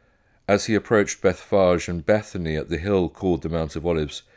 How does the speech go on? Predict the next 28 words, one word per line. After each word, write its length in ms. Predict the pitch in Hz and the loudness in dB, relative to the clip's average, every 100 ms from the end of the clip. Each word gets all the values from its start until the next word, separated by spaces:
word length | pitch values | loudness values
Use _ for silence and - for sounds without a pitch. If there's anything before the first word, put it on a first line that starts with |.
| _ _ _ | _ _ _
he 120 | - 104 | -8 -4
sent 300 | - 107 - | 0 -2 0
two 160 | 123 | 0
of 80 | 107 | 0
his 120 | 95 | -2
disciples, 580 | - 90 104 98 - 78 | -6 -2 2 2 0 -4
saying 280 | - 85 80 | 0 0 -2
to 120 | 90 | -4
them, 300 | 78 82 82 _ - _ _ | -2 -4 -4 _ -20 _ _
"Go 200 | 90 113 | 2 2
to 140 | 123 147 | 4 0
the 100 | 139 | -4
village 400 | 110 110 92 85 | 0 0 2 -2
ahead 320 | 78 95 85 | -2 -2 -2
of 120 | 80 | -4
you, 280 | 71 69 71 | -6 -6 -8
and 140 | - 82 | -8 -4
as 220 | 98 113 | -4 -4
you 120 | 123 98 | -6 -2
enter 400 | 110 107 - 73 | -4 -4 -4 -4
it, 80 | |
you 160 | 80 87 | -4 -4
will 100 | 95 | -4
find 300 | - 92 85 | -2 -4 -2
a 40 | |
colt 500 | - - 110 71 - - | -6 -2 0 0 -6 -18
tied 320 | - 87 80 69 | -6 -2 -2 -2
there, 280 | 55 53 | -10 -10